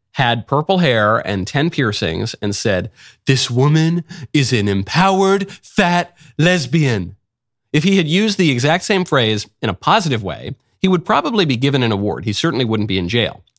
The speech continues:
But he used the phrase with opprobrium. He seemed to disapprove of lesbianism. That's the crime he's going to jail for.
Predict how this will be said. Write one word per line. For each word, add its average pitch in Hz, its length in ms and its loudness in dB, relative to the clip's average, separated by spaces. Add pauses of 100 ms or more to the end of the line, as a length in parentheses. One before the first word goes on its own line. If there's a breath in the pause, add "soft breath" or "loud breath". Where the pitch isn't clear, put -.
(640)
But 131 120 2
he 151 80 2
used 185 400 2
the 214 100 0
phrase 123 440 0
with 117 80 2
opprobrium. 113 640 -2 (840)
He 123 120 2
seemed 156 640 0
to 127 320 0 (360 loud breath)
disapprove 143 1000 0
of 120 240 2
lesbianism. 120 960 0 (1000)
That's 151 400 0
the 175 80 0
crime 131 400 0
he's 117 180 -2
going 113 300 0
to 107 100 -2
jail 117 360 0
for. - 360 -14